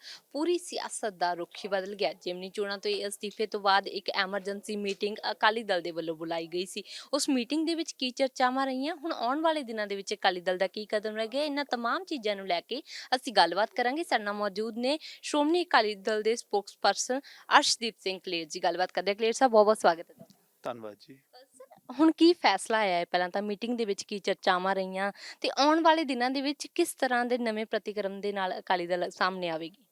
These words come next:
Speaker 2: ਦੇਖੋ, ਸਰਦਾਰ ਸੁਖਬੀਰ ਸਿੰਘ ਬਾਦਲ ਸਾਹਿਬ ਦਾ ਬਤੌਰ ਪ੍ਰਧਾਨ ਜਿਹੜਾ ਕਾਰਜਕਾਲ ਆ, ਬੜਾ ਸ਼ਲਾਘਾਯੋਗ ਰਿਹਾ।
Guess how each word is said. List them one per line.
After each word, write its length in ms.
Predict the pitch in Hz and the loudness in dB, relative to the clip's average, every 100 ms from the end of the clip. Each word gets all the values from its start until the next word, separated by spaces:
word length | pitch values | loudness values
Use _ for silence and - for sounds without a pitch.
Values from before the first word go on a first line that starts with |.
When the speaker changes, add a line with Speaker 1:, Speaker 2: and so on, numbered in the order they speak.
| - - - _ _ _ _ 233 | -18 -14 -14 _ _ _ _ -16
Speaker 2:
ਦੇਖੋ, 160 | 240 | -14
ਸਰਦਾਰ 400 | 262 190 156 151 | -10 -8 -2 -2
ਸੁਖਬੀਰ 440 | 170 - 113 131 156 | -2 -10 -12 -8 -8
ਸਿੰਘ 260 | - 170 | -8 -8
ਬਾਦਲ 320 | 131 107 113 123 | -6 -6 -8 -10
ਸਾਹਿਬ 320 | 127 117 123 | -6 -6 -4
ਦਾ 140 | 135 131 | -4 -4
ਬਤੌਰ 400 | 117 117 117 - | -6 -4 -4 -6
ਪ੍ਰਧਾਨ 380 | 123 107 104 113 | -12 -8 -6 -6
ਜਿਹੜਾ 240 | 120 120 127 | -6 -4 -4
ਕਾਰਜਕਾਲ 600 | 110 104 107 - 113 123 | -6 -8 -10 -6 -4 -2
ਆ, 60 | 143 | -2
ਬੜਾ 200 | 156 175 | 0 0
ਸ਼ਲਾਘਾਯੋਗ 600 | - 160 160 143 113 98 | 4 2 4 0 -2 -8
ਰਿਹਾ। 160 | 92 | -16